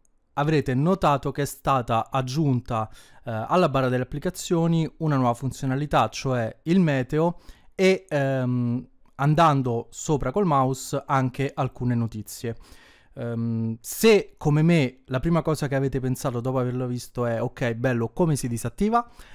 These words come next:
andiamo a vedere insieme come, eh, rimuovere questa funzione dalla barra delle applicazioni. Andiamo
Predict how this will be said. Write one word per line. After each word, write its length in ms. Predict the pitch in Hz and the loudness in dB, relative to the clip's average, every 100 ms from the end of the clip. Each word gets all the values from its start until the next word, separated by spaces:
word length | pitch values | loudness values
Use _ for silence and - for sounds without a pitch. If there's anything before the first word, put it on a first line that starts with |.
| - | -6
andiamo 360 | 156 165 233 190 | 0 4 4 4
a 40 | |
vedere 280 | 165 160 160 | 4 2 2
insieme 580 | 208 - 160 160 160 - | 2 0 0 0 -2 0
come, 560 | 190 175 180 185 185 | 6 6 8 4 2
eh, 280 | - 139 131 | -4 -2 -2
rimuovere 960 | 135 190 220 180 156 147 160 160 165 - | 0 4 6 6 4 4 4 4 2 0
questa 340 | - 160 - 139 | 0 0 0 -6
funzione 840 | - 214 196 - 139 139 143 143 - | -2 -2 -2 0 0 0 0 -2 -8
dalla 360 | 127 131 147 | -2 0 2
barra 200 | 127 123 | 2 0
delle 140 | 120 113 | 0 -2
applicazioni. 720 | - 120 113 - 110 104 110 - - _ _ _ _ _ _ - | -6 -8 -8 -8 -8 -8 -8 -12 -20 _ _ _ _ _ _ 2
Andiamo 640 | 202 202 139 127 120 | 6 8 6 4 -2